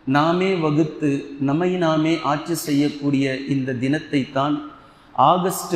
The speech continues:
பதினைந்து சுதந்திர தினம் என்று சொல்லப்படுகின்றது. இந்த சுதந்திர தினத்தை கொண்டாடுவதற்கும், தேசப்பற்று ஒருவருக்கு இருக்கிறது என்பதற்கும் அடையாளமாக இந்த உலகம் சொல்லக்கூடியது.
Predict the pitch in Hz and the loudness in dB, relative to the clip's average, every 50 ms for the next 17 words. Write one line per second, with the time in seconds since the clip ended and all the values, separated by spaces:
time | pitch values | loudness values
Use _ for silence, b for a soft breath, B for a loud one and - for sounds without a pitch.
0 | 151 - 147 143 147 165 165 165 160 156 151 147 147 151 147 135 - - - - | -2 0 2 4 4 4 4 4 4 4 4 4 4 2 2 2 0 -4 -8 -8
1 | - 160 151 160 170 175 170 160 165 156 156 143 143 143 143 147 147 139 139 139 | -4 0 0 2 2 2 2 2 2 2 2 2 2 2 2 2 2 2 0 0
2 | 131 131 160 - - 147 139 139 139 135 - 135 131 123 123 127 123 117 123 123 | -2 -2 -2 -4 -4 -2 0 0 0 -2 -2 -2 0 0 0 0 -2 -2 -4 -6
3 | 123 - - - - - b b b b b b b b - 165 175 165 165 165 | -8 -10 -16 -20 -20 -20 b b b b b b b b 2 2 4 4 2 0
4 | - 175 165 185 208 214 202 208 208 196 190 170 185 180 175 170 - - - 175 | 0 0 0 0 0 2 2 2 2 2 2 2 2 2 0 0 -2 0 2 2
5 | 175 185 185 - - - 175 160 165 175 175 180 180 180 170 160 151 147 139 147 | 2 2 0 -4 -4 -2 0 0 2 2 2 2 2 2 2 2 0 0 0 0
6 | 143 - - 147 139 123 - - - - - - - - - - - - - 135 | -2 -2 -2 -4 -4 -4 -6 -8 -14 -18 -20 -20 -20 -20 -20 -20 -18 -10 -2 2
7 | 143 175 196 190 - - 233 208 - - 208 185 - - - 196 196 185 175 170 | 2 2 2 2 0 -2 -2 -4 -2 -2 -4 -4 -2 -2 0 2 2 4 4 4
8 | 170 175 175 165 160 - - 165 151 143 156 175 185 - - 190 185 185 170 160 | 2 2 2 2 0 2 2 2 4 4 4 2 0 -2 -2 0 2 2 4 4
9 | 180 180 - - - 143 156 160 180 180 185 190 170 170 165 165 - - 170 170 | 4 2 2 2 2 2 2 2 2 2 0 2 2 0 0 0 0 0 0 0
10 | - - - 139 143 165 180 190 190 196 196 190 175 170 165 165 160 151 156 - | 0 0 0 0 2 2 2 4 4 4 4 2 2 2 2 2 2 0 0 2
11 | 147 147 143 143 135 139 151 160 160 165 156 147 139 - 147 139 151 165 160 160 | 2 2 2 2 2 2 2 2 2 2 0 0 0 0 0 2 4 4 2 2
12 | - 147 143 131 127 131 123 123 147 160 | 0 0 0 2 2 2 0 0 0 -2